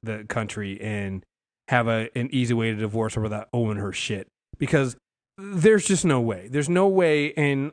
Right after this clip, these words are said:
I, I don't understand how you disregard your wife. Forget, for, I mean, it's one thing to say when people say they disregard what black people say and what, what just, just some random women they don't know say.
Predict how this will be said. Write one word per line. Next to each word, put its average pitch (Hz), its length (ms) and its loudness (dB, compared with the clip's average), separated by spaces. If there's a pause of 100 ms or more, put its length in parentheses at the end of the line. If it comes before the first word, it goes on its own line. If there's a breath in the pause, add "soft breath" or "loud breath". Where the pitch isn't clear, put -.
(140)
I, - 340 -10 (120)
I 180 120 2
don't 190 120 4
understand 170 400 2
how 139 480 2 (420)
you 143 220 2
disregard 127 1000 2
your 120 200 0
wife. 110 760 -4 (920)
Forget, 190 540 2
for, 214 180 -2
I 190 40 4
mean, 196 280 2 (280)
it's 214 100 4
one 339 120 6
thing 320 100 6
to 254 80 4
say 202 160 4
when 175 160 2
people 175 220 2
say 165 120 4
they 143 160 2
disregard 127 600 2
what 110 120 -6
black 120 220 0
people 113 240 -2
say 113 300 0
and 113 120 -2
what, 113 140 -4 (320)
what 127 140 -2
just, 123 220 -2
just 139 220 2
some 139 240 4
random 127 300 4
women 123 240 2
they 120 120 0
don't 117 300 0
know 117 300 2
say. 160 420 0